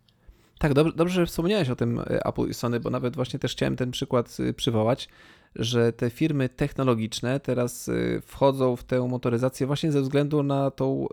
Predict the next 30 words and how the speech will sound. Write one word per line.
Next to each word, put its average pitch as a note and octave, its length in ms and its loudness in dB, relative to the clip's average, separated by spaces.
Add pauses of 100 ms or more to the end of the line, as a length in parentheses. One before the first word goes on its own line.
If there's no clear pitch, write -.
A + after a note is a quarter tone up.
y, - 260 -4
integrację, C#3 960 2 (680)
y, C3 360 0 (100)
technologii C#3 920 2 (100)
z - 220 -10
motoryzacją C3 840 2
właśnie, C#3+ 580 0 (140)
która C3+ 440 4
jest C3+ 200 -2
możliwa C3+ 320 2
dzięki B2+ 680 0
elektromobilności B2+ 1120 2
i, A2+ 100 -6 (560)
y, G#2+ 80 0
i A2+ 80 -2
tej A#2+ 140 2
komputeryzacji C3 800 2
tych - 220 -8
współczesnych, A2 760 -2
y, A#2+ 300 0
samochodów. A2+ 600 0 (400)
Y, A#2 260 2 (160)
taki B2 260 0
trend C#3+ 280 2
rzeczywiście D3 340 -4
będziemy C3+ 260 0
obserwować, C3 640 2
że B2 220 0
te B2+ 380 2
firmy C#3+ 540 0